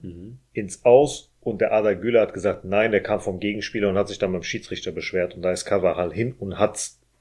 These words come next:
Speaker 2: ist quasi vor den Jungen getreten und
Speaker 1: Mhm.
Speaker 2: hat quasi für ihn mit dem Schiedsrichter diskutiert.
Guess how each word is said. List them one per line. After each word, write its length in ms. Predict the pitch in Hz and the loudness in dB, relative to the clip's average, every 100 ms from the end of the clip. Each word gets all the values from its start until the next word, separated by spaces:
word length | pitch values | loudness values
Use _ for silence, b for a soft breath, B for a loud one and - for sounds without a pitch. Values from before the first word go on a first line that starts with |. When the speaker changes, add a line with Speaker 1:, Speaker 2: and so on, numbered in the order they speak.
| - | -12
Speaker 2:
ist 180 | 85 - | -8 -2
quasi 340 | 107 98 92 | 4 4 2
vor 240 | - 101 | 4 6
den 180 | 98 95 | 6 4
Jungen 240 | 92 95 90 | 2 0 0
getreten 400 | 87 104 95 95 | -4 -4 -4 -2
und 100 | 95 | 2
Speaker 1:
Mhm. 40 | |
Speaker 2:
hat 220 | 101 101 | 2 2
quasi 360 | - 101 90 92 | 2 4 4 -2
für 340 | - - 107 | -6 -2 -2
ihn 340 | 110 107 104 104 | -2 -4 -4 0
mit 160 | 104 104 | 0 0
dem 100 | 90 | -4
Schiedsrichter 500 | 117 - 107 - 92 | -6 -4 -6 -4 -6
diskutiert. 580 | 85 - 85 95 - | -6 -8 -8 -6 -6